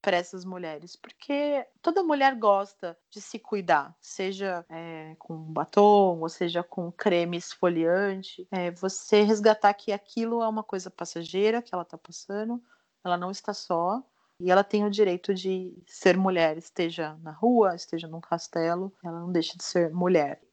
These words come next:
É muito importante você ter empatia e conseguir olhar em volta e conseguir entender os recortes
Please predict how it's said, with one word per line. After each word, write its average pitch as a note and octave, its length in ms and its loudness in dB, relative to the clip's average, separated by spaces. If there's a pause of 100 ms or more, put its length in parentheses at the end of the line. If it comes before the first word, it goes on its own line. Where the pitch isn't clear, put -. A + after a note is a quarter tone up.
(180)
É G#3 80 -4
muito A#3+ 320 -4
importante B3 720 -4
você G#3 1120 -4 (680)
ter G3 140 0
empatia G3+ 920 -2 (300)
e G3 100 -4
conseguir G3 480 -2
olhar G3 240 2
em G3+ 80 -2
volta F#3+ 760 2 (120)
e F#3+ 80 -6
conseguir G3 680 -6
entender A3+ 580 6
os G#3+ 160 4
recortes G3 840 2